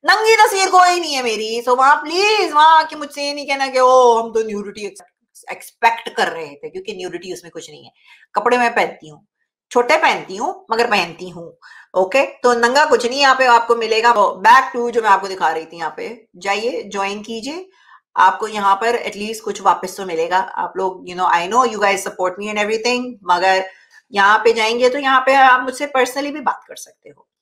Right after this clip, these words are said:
You know, बहुत सारे लोग मुझे Facebook पे, Instagram पे messages करते होते हैं, "I, I cannot answer everybody." मैं नहीं कर सकती हूँ, बहुत सारे लोग करते हैं, मगर यहाँ पर at least ये है कि मान लीजिए कुछ चीजें आपको वापस मिलती हैं, you know, you're like, "Oh my God।"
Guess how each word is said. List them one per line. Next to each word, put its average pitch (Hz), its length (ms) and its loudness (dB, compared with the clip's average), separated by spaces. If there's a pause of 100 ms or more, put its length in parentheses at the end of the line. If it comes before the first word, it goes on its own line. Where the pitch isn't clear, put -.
(340)
You 226 100 -10
know, 311 100 -6 (320)
बहुत 233 140 0
सारे 240 200 6
लोग 233 140 2
मुझे 220 140 -2
Facebook 208 340 -4
पे, 214 380 0
Instagram 202 320 -2
पे 220 60 -6
messages 196 400 -8
करते 196 220 -8
होते 190 240 -4
हैं, 175 400 -4
"I, 165 180 -4
I 170 60 -14
cannot 175 380 -2
answer 170 440 -10
everybody." 156 440 -8 (160)
मैं 170 120 -8
नहीं 170 180 -10
कर 185 120 -6
सकती 180 280 -12
हूँ, 175 80 -10
बहुत 170 180 -2
सारे 185 160 0
लोग 190 180 -2
करते 190 200 -4
हैं, 196 140 -6 (380)
मगर 269 160 4
यहाँ 262 200 4
पर 294 60 4
at 277 120 6
least 277 260 -6
ये 277 100 2
है 269 80 2
कि 262 60 -4
मान 233 200 -2
लीजिए 254 380 -8 (460)
कुछ 392 240 -10
चीजें 302 240 -12
आपको 277 240 0
वापस 220 340 -4
मिलती 165 340 -14
हैं, 175 200 -12
you 269 80 -10
know, 262 140 -4
you're 220 200 2
like, 208 240 0
"Oh 226 160 0
my 202 160 0
God।" 185 140 2